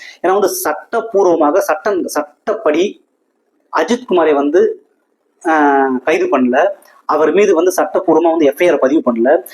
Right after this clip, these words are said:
சட்டப்பூர்வமா அவர், அவர்கிட்ட வந்து விசாரணை நடத்தல, எல்லாமே வந்து இல்லீகலாக தான் நடத்தியிருக்காங்க. அப்ப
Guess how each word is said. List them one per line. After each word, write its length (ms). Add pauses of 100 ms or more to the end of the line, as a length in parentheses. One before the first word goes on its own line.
(140)
சட்டப்பூர்வமா 760
அவர், 300
அவர்கிட்ட 220
வந்து 160
விசாரணை 300
நடத்தல, 280 (560)
எல்லாமே 500
வந்து 300 (400)
இல்லீகலாக 640
தான் 140
நடத்தியிருக்காங்க. 440 (340)
அப்ப 240